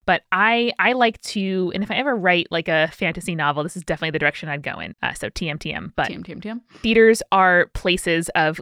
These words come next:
Speaker 1: cosmic significance, and that having an empty stage is an invitation for somebody to come in and fill it. And, you know, it's new worlds, new ideas, it's people making up new lives or, you know, reviving old lives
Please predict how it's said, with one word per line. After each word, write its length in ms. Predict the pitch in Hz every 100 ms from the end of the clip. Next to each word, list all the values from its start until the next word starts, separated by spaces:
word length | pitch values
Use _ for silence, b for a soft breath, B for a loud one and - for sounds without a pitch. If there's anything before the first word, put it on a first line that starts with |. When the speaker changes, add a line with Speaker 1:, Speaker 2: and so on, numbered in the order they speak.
| -
Speaker 1:
cosmic 560 | - 165 160 175 156
significance, 760 | - 156 147 - - - - - -
and 480 | 170 143 139 147 - -
that 220 | 175 160
having 400 | - 185 190 202
an 100 | 185
empty 320 | 180 185 185
stage 520 | 175 - 156 151 147 -
is 140 | 165
an 100 | 175 -
invitation 680 | 190 190 - 170 - 165
for 140 | 160 165
somebody 440 | - 180 175 175
to 120 | -
come 300 | - - 170
in 280 | 156 143 135 b b _
and 120 | 175
fill 200 | - 113
it. 100 | 92 - -
And, 340 | 165 147 151 -
you 60 |
know, 100 | 170
it's 180 | - -
new 200 | 185 190
worlds, 520 | 170 175 175 175 -
new 120 | - 175
ideas, 560 | 170 156 165 165 165
it's 140 | 156 -
people 360 | - 190 175
making 460 | 175 185 190 196 190
up 160 | 185
new 340 | 175 170 180 180
lives 680 | 156 147 165 175 180 202 -
or, 260 | 175 156 147
you 80 | 185
know, 120 | 139
reviving 1000 | 160 160 180 185 185 165 165 185 185 185 -
old 320 | 170 175 190
lives 480 | 196 190 208 226 226